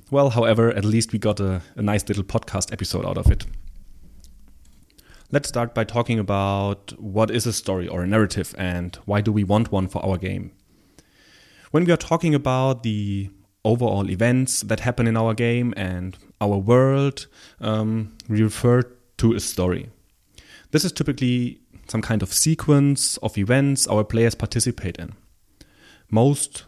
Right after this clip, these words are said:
of the board games, um, at least the ones I play, um, include some elements of story to them. It's part of what makes us care about the game.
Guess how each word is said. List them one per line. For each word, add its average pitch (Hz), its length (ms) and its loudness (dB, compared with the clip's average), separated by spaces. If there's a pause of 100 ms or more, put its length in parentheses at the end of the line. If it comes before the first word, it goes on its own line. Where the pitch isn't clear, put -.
of 107 160 0
the 104 60 0
board 110 260 2
games, 120 580 0
um, 98 200 -2
at 95 120 -4
least 104 180 0
the 98 60 -4
ones 98 200 2
I 117 160 2
play, 113 440 4 (300)
um, 107 260 2
include 131 440 2
some 104 480 0
elements 98 380 2
of 90 100 -4
story 87 440 0 (180)
to 101 100 -6
them. 90 320 -8 (600)
It's - 180 -2
part 123 380 0
of 117 300 -2
what 113 220 0
makes 113 320 0
us 110 360 0
care 127 400 2
about 90 300 0
the 92 60 -4
game. 90 340 -8